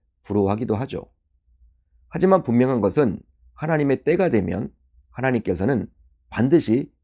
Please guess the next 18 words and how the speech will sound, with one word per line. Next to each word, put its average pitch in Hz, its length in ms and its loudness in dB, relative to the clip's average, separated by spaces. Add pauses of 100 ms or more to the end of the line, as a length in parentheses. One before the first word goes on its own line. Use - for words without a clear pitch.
(180)
심판해 123 680 -2 (240)
주신다라는 92 760 -2 (260)
사실입니다. - 640 -8 (1200)
오늘 160 240 4
시인은 143 560 2
그 120 140 -2
약속을 117 420 0
분명히 135 540 0 (160)
말씀해주고 104 600 -4
있죠. - 320 -10 (600)
주의 127 200 6
말씀이 98 600 -2 (420)
내가 107 300 2
정한 101 360 -2
기약이 110 400 0
이르면 92 600 -2 (480)
내가 95 260 -4
바르게 139 560 2